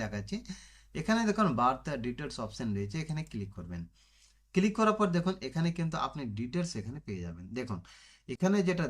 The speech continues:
দেখাচ্ছে, আহ, দেখুন হাওড়া থেকে খড়গপুর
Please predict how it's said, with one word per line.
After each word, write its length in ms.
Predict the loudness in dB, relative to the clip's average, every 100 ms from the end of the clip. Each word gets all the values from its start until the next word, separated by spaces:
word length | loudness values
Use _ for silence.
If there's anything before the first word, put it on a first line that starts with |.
| -2
দেখাচ্ছে, 360 | -2 -4 -4 -8 -12 _ _ _ _ _ -4
আহ, 140 | -2 -2
দেখুন 200 | 0 0 -2 0
হাওড়া 300 | 2 4 4 4
থেকে 180 | 4 4 2
খড়গপুর 480 | 0 0 -2 -2 -2